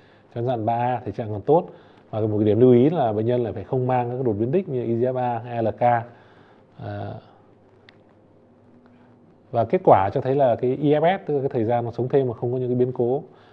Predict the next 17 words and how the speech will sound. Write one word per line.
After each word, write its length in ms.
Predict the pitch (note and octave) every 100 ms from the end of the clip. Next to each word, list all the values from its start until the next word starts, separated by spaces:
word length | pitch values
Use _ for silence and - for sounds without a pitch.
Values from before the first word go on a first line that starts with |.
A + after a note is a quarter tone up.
| -
tái 120 | - A#2
phát, 240 | D3+ F3 F3
thì, 220 | A#2+ G#2+
à, 180 | G2+ F#2+ - - - -
cái 100 | B2+
nhánh 200 | B2 D3
mà 300 | C#3+ A#2 G#2+
kết 120 | G#2+ D3+
hợp 100 | A#2
miễn 140 | D3
dịch 160 | D3+ -
với 100 | B2
hóa 120 | A#2+
chất 180 | F3 F3+
thì 140 | A#2+
là, 160 | G#2+ A2+
à, 400 | G#2+ G#2 G2+ G2+